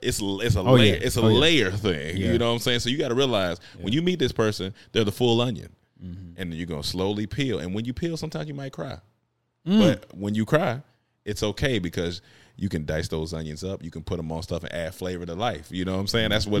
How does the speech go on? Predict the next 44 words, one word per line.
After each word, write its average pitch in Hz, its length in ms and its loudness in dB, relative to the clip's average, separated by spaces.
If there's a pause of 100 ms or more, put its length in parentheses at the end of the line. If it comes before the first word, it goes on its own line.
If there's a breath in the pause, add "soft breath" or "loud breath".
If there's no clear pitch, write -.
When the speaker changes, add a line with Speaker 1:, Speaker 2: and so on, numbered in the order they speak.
Speaker 1:
that's 104 160 6
what 107 160 4
Speaker 2:
Mm. - 20 4
Speaker 1:
it's 104 80 0
about. 113 480 -4 (300 soft breath)
So - 160 0
I 90 80 4
feel 113 240 2
like 98 260 2 (160)
that's 104 360 0
Speaker 2:
Mm. 90 220 -6
Speaker 1:
a 73 40 -8
very 101 400 2
important 90 500 -2
thing 104 220 -2
to 85 80 -6
understand, 87 500 -6
that 76 140 -8 (300 soft breath)
you 98 100 -8
gotta 95 220 0
peel 98 320 -2
back 85 220 -2
the 78 60 -14
layers 87 400 -4
of 76 120 -10
yourself, 85 480 -4 (300 soft breath)
and 87 80 -10
whoever's 90 260 -2
with 123 220 0
you 127 120 -2
gotta 82 220 0
understand 80 540 -6
that 69 140 -10
as 82 300 -6
you're 78 80 -8
peeling, 98 420 -4 (360 soft breath)
they, 80 280 -6
they 82 160 -6
should 71 220 -6
just 78 160 -10
keep 82 240 -6
loving 71 360 -4
you 67 180 -10
and, 55 140 -14